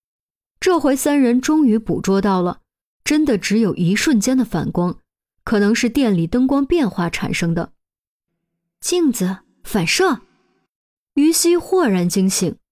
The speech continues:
“没错，就是反射。都怪我，是我用光直线传播把我们的思维固定住了。发现这个小镜子我才幡然醒悟：光直线传播，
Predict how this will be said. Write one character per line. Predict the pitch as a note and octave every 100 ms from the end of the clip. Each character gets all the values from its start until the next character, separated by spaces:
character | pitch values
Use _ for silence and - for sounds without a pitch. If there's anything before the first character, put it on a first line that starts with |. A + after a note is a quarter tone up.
| _ _ _ _ _ _ _ _ _ _
“没 | G3
错， | G3 A3+ F#3+ -
就 | - D#4
是 | G#3
反 | F3
射。 | D3+ G3 E3+ - _ _ _ _ _ _
都 | F#3
怪 | G3 F#3+
我， | D#3+ E3 F3 - _ _ _
是 | - A3+
我 | F3
用 | G3
光 | F#3+ A#3+
直 | A#3
线 | G#3+ C#4+
传 | G3 F3+ F3
播 | F#3
把 | G3+ B3
我 |
们 | G3
的 | A3+
思 | - C4+
维 | A#3
固 | A#3+ D#4
定 | A3+
住 | D#3+ E3
了。 | D3 - _ _ _ _
发 | - D#4
现 | D#4 D4
这 | D4
个 |
小 | A3+ D#3
镜 | E3 D4+
子 | B3
我 | F3 D3
才 | F#3
幡 | G3
然 | G3 E3+
醒 | - E3
悟： | E3 E3 - _ -
光 | C#4
直 | C4+ G3+
线 | C#4 C4
传 | - E3+
播， | E3 F3